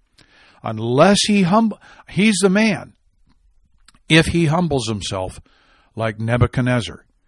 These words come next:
he will be restored. But we have a period of time where he's kind of been put out to pasture. He's got great rallies.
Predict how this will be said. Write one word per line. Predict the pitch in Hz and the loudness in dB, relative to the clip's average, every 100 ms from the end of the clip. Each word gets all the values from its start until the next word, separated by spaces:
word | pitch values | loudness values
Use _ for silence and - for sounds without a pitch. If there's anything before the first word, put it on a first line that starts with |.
| _ _ | _ _
he | - 139 | -6 0
will | 135 143 | 4 4
be | 131 135 | 4 0
restored. | 127 127 - - 135 101 - _ _ _ _ _ _ | 0 -2 -2 4 4 2 -4 _ _ _ _ _ _
But | - 113 | -6 -4
we | 113 | -2
have | 117 120 | -2 -2
a | 127 | 0
period | - 131 135 | 2 4 2
of | 135 | 0
time | 175 180 143 | 2 2 2
where | 120 113 | 2 0
he's | 123 - | -2 -2
kind | 139 143 | -2 0
of | |
been | 135 135 | 0 0
put | 120 139 | 2 2
out | 139 135 | 2 -2
to | 113 | -2
pasture. | - 170 160 - 107 | 0 0 0 -2 -4
He's | 135 147 | -6 -2
got | 165 - | -4 -4
great | 117 143 165 | 0 2 2
rallies. | 156 208 202 165 | 0 2 2 0